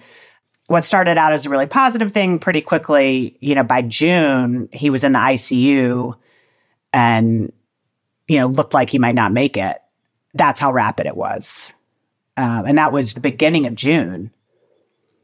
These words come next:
So, you know, weeks later, he was in the I C U and we thought he was gonna die. But true to his form, he bounced back from that, which was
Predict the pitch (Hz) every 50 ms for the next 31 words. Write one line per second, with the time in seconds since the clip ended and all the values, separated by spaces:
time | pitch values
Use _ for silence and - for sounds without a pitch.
0 | _ _ _ _ _ _ - - - - 160 131 123 120 110 98 - - _ _
1 | _ _ _ _ _ - 175 170 139 120 120 123 156 220 214 165 - - - 151
2 | 151 143 143 117 95 87 85 82 92 - _ - - - 160 151 135 123 127 131
3 | - 127 131 123 - - 123 113 120 123 120 117 120 117 110 107 104 - _ _
4 | _ _ _ _ _ _ _ _ _ _ _ _ _ - 113 117 117 113 107 123
5 | 113 107 98 95 - 110 110 98 117 113 110 95 73 87 - - - _ _ _
6 | _ _ _ _ _ _ _ _ _ _ _ _ _ _ _ _ - - 175 208
7 | 220 - - - - 175 170 175 170 220 233 - - 208 208 214 233 233 240 160
8 | 185 180 185 170 - - 180 160 170 - 196 175 170 165 160 165 208 254 - -
9 | 151 - - 160 143 - -